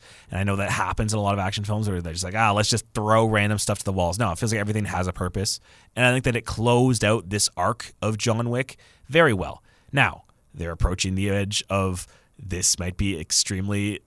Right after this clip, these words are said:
<laughs> overblown, especially with a spinoff coming later this year. Uh, this franchise and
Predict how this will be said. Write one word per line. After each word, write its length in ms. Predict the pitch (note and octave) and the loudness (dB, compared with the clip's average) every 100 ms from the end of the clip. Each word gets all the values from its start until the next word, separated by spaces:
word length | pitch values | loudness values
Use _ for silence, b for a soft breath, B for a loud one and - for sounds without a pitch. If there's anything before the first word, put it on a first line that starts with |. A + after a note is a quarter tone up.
| - | -6
<laughs> 160 | - | -4
overblown, 640 | - G#2+ A2+ E3 D#3 A#2+ C3+ | -2 -2 4 6 8 6 0
especially 340 | - G2+ - | -4 -4 -2
with 160 | G2+ F#2+ | -4 -4
a 40 | |
spinoff 400 | G2+ B2+ A2+ G#2 | -4 0 0 0
coming 240 | - G#2 G#2 | 0 -2 0
later 240 | G2 G2+ | 0 0
this 240 | G2 F#2 F#2 | -2 -4 -4
year. 200 | F2+ G2 b b b - | -6 -8 b b b -16
Uh, 160 | C#2+ - | -14 -12
this 180 | F2 F2 | -6 -4
franchise 540 | G#2 F#2 G2 F#2 F2+ | -2 -2 -2 -2 -2
and 220 | E2+ D#2+ | -4 -8